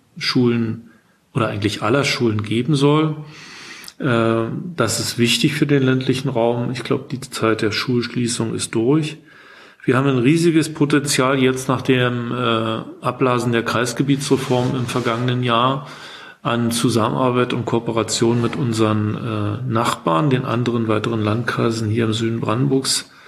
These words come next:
also L D S, äh, Spree-Neiße und Elbe-Elster, aber auch interkommunal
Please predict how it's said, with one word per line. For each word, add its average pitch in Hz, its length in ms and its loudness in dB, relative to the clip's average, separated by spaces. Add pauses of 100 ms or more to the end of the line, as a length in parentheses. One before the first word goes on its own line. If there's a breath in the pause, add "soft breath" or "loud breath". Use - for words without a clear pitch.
(460 loud breath)
also - 320 -2
L - 460 -2
D 110 140 2
S, - 600 0
äh, 117 180 0
Spree-Neiße 110 600 0
und 117 160 -2
Elbe-Elster, 117 880 0
aber 120 280 0
auch 127 200 0
interkommunal 120 1080 2